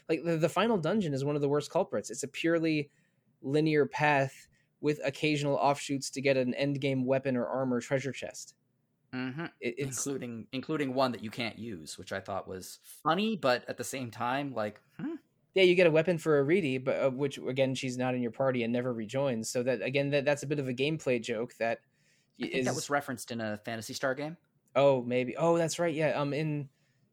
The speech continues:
Speaker 1: either Phantasy, uh, okay, in, uh, minor spoilers, in Phantasy Star two and four,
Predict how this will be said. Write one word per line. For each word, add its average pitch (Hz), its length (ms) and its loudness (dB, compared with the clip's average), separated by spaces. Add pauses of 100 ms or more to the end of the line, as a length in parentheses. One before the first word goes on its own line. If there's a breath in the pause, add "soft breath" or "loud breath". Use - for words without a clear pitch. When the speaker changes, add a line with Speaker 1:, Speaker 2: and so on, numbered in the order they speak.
(120)
Speaker 1:
either 160 220 0
Phantasy, 175 400 0
uh, 135 160 -4
okay, 104 320 0
in, 127 240 -4
uh, 123 240 0
minor 147 260 0
spoilers, 120 540 -2
in 131 120 -2 (100)
Phantasy 160 320 -2
Star 151 180 2
two 160 400 2
and 139 200 0
four, 110 540 -2